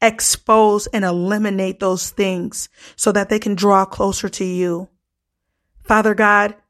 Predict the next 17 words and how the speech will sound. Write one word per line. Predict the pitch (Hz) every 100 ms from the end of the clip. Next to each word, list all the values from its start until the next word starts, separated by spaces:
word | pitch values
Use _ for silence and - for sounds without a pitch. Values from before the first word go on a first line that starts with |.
| _ _
what | 202 214 247
you | 208 226
have | 214 220 220 226
for | - 202
them | 180 208 220 220 - _ _ _
is | - 196
greater | 175 208 208
than | 202 196
they | 196
can | 196 190
ever | 196 196 202
imagine. | 202 196 190 202 202 175 165 185 _ _ _ _ _ _ _ _ _ _ -
Remove | 214 202 202 220 214
the | 190 202
barriers | 208 208 202 185 185
right | 175 185 190
now. | - 190 185 175